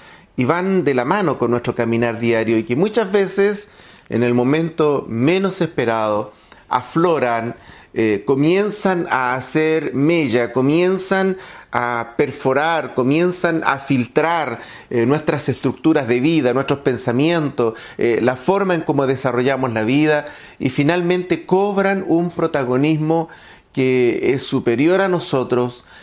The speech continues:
y nos lleva muchas veces a tener una mirada de la vida, eh, distorsionada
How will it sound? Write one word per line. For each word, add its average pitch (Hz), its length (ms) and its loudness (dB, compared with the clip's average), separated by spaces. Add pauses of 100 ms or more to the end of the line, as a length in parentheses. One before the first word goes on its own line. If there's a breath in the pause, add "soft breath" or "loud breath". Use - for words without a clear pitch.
(140)
y 120 120 0
nos 120 180 2
lleva 165 240 2
muchas 160 480 -2
veces 123 680 -2
a 123 180 -2
tener 139 340 2
una 156 180 2
mirada 135 560 2
de 120 140 0
la 104 100 2
vida, 139 480 2 (360 loud breath)
eh, - 120 -2
distorsionada 147 1120 0